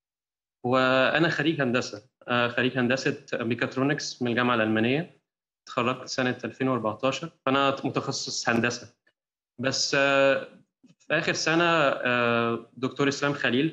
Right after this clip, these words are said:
كان، آه، أستاذ مساعد في، في الجامعة الألمانية، كان مهتم جدًا بالمجال الروبوتات في الطب.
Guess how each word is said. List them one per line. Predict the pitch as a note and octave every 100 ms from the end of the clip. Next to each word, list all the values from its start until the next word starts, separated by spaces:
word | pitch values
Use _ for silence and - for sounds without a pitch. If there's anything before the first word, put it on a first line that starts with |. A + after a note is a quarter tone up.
| -
كان، | A#2+ A2+ A2 - _ - - - - A#2
آه، | A2 A2 A#2
أستاذ | - A#2+ A#2+
مساعد | A2+ B2+ A#2+ A#2+
في، | - A2+ G#2 G#2 -
في | A2
الجامعة | G#2+ A#2 A#2+
الألمانية، | A2 A2 A#2 C3 D3+ - - _ _ _ _ -
كان | C3 B2+ B2+ B2+ B2 - - - - -
مهتم | A#2 D#3 E3
جدًا | D3 D3+ D3+ C#3+ B2
بالمجال | A#2 A#2+ A#2+ C3 C3+ A#2 A2+
الروبوتات | A2+ A2+ A2+ A#2 C3+ C3
في | - -
الطب. | - A#2+